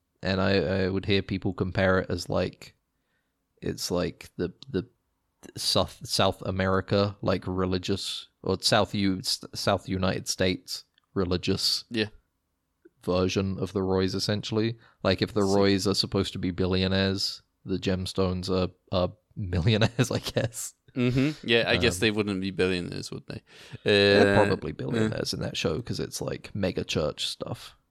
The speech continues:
Speaker 2: It's more like a "Yah!" session, you know, like, "Yah!" session, 'cause it's Alf and
Speaker 1: Oh.
Speaker 2: Cowboys there. Mm, yeah.
Speaker 1: No, it's more like, uh, more like flyover states, like, Bible Belt
Speaker 2: Like,
Speaker 1: stuff, you know?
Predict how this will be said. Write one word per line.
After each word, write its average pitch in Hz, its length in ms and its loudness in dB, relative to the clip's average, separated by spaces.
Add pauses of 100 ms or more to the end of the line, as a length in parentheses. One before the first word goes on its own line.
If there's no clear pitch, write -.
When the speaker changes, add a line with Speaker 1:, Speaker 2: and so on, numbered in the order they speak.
(640)
Speaker 2:
It's - 220 -8
more 123 160 2
like 113 240 4
a 185 180 2 (100)
"Yah!" 440 920 6 (100)
session, 101 560 0
you 98 80 -4
know, 98 160 -4
like, 98 160 -4 (220)
"Yah!" 415 960 6
session, - 680 -4
'cause - 220 -12
it's - 380 -14 (100)
Alf - 500 -10
and - 200 -16
Speaker 1:
Oh. 104 420 6
Speaker 2:
Cowboys 90 480 -4
there. 92 380 -2
Mm, 95 180 -8
yeah. 104 200 -8 (180)
Speaker 1:
No, 127 260 6
it's - 180 0
more 147 240 4
like, 127 360 4
uh, 98 680 4 (680)
more 113 120 2
like 107 220 4
flyover 92 760 2
states, - 460 -4
like, - 180 -6
Bible 85 320 -2
Belt - 240 -6
Speaker 2:
Like, 92 200 -6
Speaker 1:
stuff, - 220 -8
you - 60 -10
know? - 160 -8